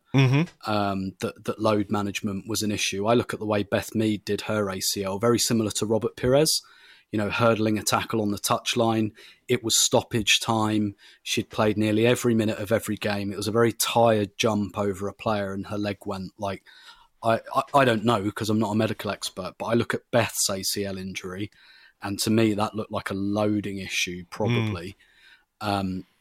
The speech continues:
Speaker 2: and so, like, I know Jonas already felt that, but yeah, definitely in terms of injury management. But the other thing,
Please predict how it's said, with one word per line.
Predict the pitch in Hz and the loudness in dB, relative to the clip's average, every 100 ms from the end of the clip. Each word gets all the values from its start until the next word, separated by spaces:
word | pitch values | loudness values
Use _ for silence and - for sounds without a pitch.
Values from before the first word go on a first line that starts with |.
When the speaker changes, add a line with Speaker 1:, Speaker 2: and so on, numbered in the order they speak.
| 117 | -2
Speaker 2:
and | 107 | 0
so, | - 113 110 | 4 4 2
like, | 117 113 - | 2 0 2
I | 113 | 2
know | 117 123 120 117 | 6 6 6 4
Jonas | 110 104 - | 4 2 0
already | 127 120 113 107 104 | 2 4 4 2 -2
felt | - 101 92 | 0 0 0
that, | 92 85 - - - _ | -6 -10 -12 -20 -20 _
but | 110 - _ - | -2 -2 _ -8
yeah, | 113 107 92 - | 2 2 2 -4
definitely | - 120 - 120 104 107 | 2 2 4 0 2 0
in | 104 104 | 0 0
terms | - 104 104 107 | 0 0 0 -2
of | 101 92 - | -6 -8 -2
injury | 127 120 113 123 120 | 4 4 6 6 6
management. | 123 127 - 135 139 - - - _ | 6 4 2 2 0 -2 -20 -20 _
But | 135 131 | 2 6
the | 139 | 6
other | 143 123 | 6 4
thing, | - 104 101 98 | 2 0 0 -2